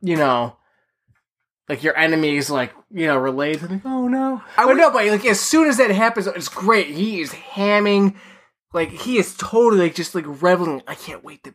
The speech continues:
Speaker 1: beat the shit out of this, like, fourteen-year-old kid."
Speaker 2: Yeah, no, I
Speaker 1: And
Speaker 2: love
Speaker 1: it's,
Speaker 2: that moment.
Speaker 1: it's, it's like a substitute, like, every, like, teacher's, like, wet dream, like, "Oh, that's so, like, that little shitbag, like, if I could only just, mm."
Speaker 2: I mean, there's a lot of great moments about that reveal.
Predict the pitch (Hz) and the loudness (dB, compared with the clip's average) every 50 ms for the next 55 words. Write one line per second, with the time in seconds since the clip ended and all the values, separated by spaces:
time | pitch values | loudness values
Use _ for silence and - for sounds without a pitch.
0 | _ - - 156 147 - - 127 117 - - - - - - - 214 214 202 185 | _ -14 -14 -14 -14 -16 -20 -16 -12 -10 -8 -6 -6 -6 -4 0 2 4 4 4
1 | 170 156 151 143 151 139 - - 156 147 143 _ - 185 180 156 - - 170 170 | 4 2 0 -4 -6 -10 -8 -10 -10 -12 -12 _ -12 -12 -12 -12 -14 -14 -12 -10
2 | 165 170 170 170 165 151 139 - 143 165 160 143 - - - - 185 196 190 175 | -10 -8 -8 -8 -10 -10 -12 -8 -2 0 0 0 0 -2 -6 -4 0 2 2 4
3 | 180 202 208 220 226 262 269 240 262 262 240 208 165 170 185 226 247 190 143 117 | 4 2 2 2 2 2 2 2 2 2 2 2 0 0 2 2 2 2 0 -6
4 | - - 190 - 240 240 302 285 254 226 208 - - 302 302 254 254 247 269 254 | -10 -14 -8 -8 -4 0 0 0 0 0 -6 -2 2 2 2 2 0 -4 -2 -2
5 | 185 196 196 208 220 247 240 247 269 285 277 254 233 208 190 - - - 240 247 | -2 -4 -2 0 0 0 0 0 0 0 0 0 0 -2 -4 -4 -6 -4 -4 -4
6 | 208 - 233 208 196 190 185 175 151 143 - - 160 175 208 226 196 190 190 - | -2 -2 -2 0 2 2 2 2 0 -4 -16 -8 0 0 0 0 0 -8 -10 -6
7 | - 190 202 202 185 147 139 - - - - 156 151 156 151 147 156 156 - - | -4 -2 0 0 0 0 -2 -4 -6 -4 -4 -2 -2 -4 -4 -6 -8 -8 -10 -12
8 | - - - 196 151 180 165 135 - 160 175 165 - - 190 190 175 165 156 - | -12 -4 -4 -4 -2 -2 -6 -4 -2 -2 -2 -2 -4 -2 -4 -4 -4 -4 -6 -6
9 | - - - - - 240 240 - - 175 175 175 180 175 175 170 - - - 190 | -4 -4 -4 0 0 0 0 -2 -4 -2 2 2 2 0 -2 -8 -8 -4 0 0
10 | - - 190 175 175 175 180 185 185 185 190 190 185 185 185 170 147 - - - | 0 0 0 -4 -4 -2 -2 0 0 2 2 2 2 2 0 -4 -6 -8 -16 -20
11 | - - - - - - - - - - - _ _ _ - 208 220 226 233 240 | -18 -16 -14 -14 -14 -14 -14 -16 -18 -20 -20 _ _ _ -12 -6 -4 0 2 2
12 | 247 254 254 262 262 262 254 240 196 - - - - - - - - 202 226 254 | 4 6 6 6 6 4 2 2 -2 -4 -8 -20 -20 -20 -18 -8 -6 -4 -2 0
13 | 254 277 277 254 311 294 262 294 320 349 285 202 208 214 208 214 190 156 175 160 | 0 -2 -2 -2 -4 0 2 2 2 2 0 0 2 2 2 2 0 -2 -2 -2
14 | 156 165 175 196 202 196 220 175 160 160 156 151 147 147 139 127 - 147 151 147 | 0 0 0 -2 -2 0 -2 -4 0 2 4 4 4 2 0 -2 0 0 0 0
15 | 139 143 147 135 123 143 143 123 87 - - _ | -2 -6 -10 -10 -10 -10 -10 -10 -10 -12 -18 _